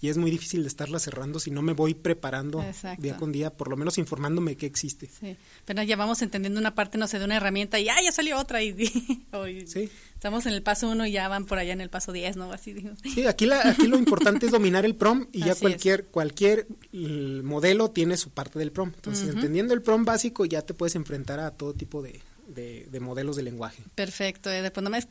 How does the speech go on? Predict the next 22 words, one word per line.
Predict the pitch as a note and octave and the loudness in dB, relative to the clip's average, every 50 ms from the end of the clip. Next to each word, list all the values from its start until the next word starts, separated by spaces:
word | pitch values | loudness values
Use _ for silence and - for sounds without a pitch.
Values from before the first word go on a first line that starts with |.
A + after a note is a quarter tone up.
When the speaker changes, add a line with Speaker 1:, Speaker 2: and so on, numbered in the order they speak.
| - - | -8 -6
Speaker 2:
no | A3+ A3+ A#3 A#3+ | -2 2 2 4
me | C#4 D#4 D4+ | 4 2 2
queda | - C#4+ C#4+ | 2 2 2
más | C#4+ C#4+ C4+ | 4 2 2
que | - B3 | 2 0
agradecerte | A3 G#3 G3+ F#3+ G#3+ - - A3+ A3+ A3+ - - C#4+ E4+ | 2 2 2 2 2 2 2 0 -2 -2 -4 -4 -4 -2
por | D#4+ - G3+ F#3 | -2 -2 -4 -4
acompañarnos | F3 - - F3+ F3+ F#3+ F#3 F#3 F#3 G3 G3 - | -4 -4 -6 -8 -6 -4 -4 -2 -4 -4 -4 -4
una | G#3+ G3+ F#3+ | -4 -4 -4
vez | G3 F#3+ | -4 -4
más | F#3+ F#3+ F#3+ - | -4 -4 -6 -6
aquí | F#3+ - G3+ | -8 -6 -6
en | G3+ | -6
el | G3+ G3 | -4 -4
gis. | - - D#4 D4 | -2 -2 0 0
Lamentablemente | C4+ G3+ F#3 F3+ - F3 F3 F3+ F3+ F3+ F3 F#3 | 0 -2 -2 -2 -4 -4 -4 -2 -4 -4 -6 -8
el | F3 | -8
tiempo | - F#3 F3 - F3+ | -8 -8 -8 -8 -8
se | F3 - F3+ | -8 -8 -8
nos | F3 F3 - - - | -8 -6 -6 -6 -6
ha | E3 D#3+ D#3+ - - - - - - | -6 -6 -6 -8 -12 -20 -20 -16 -10
terminado. | - G3 F#3 F#3+ F#3 E3+ D#3+ - - F3 | -8 -6 -4 -4 -4 -6 -6 -8 -12 -14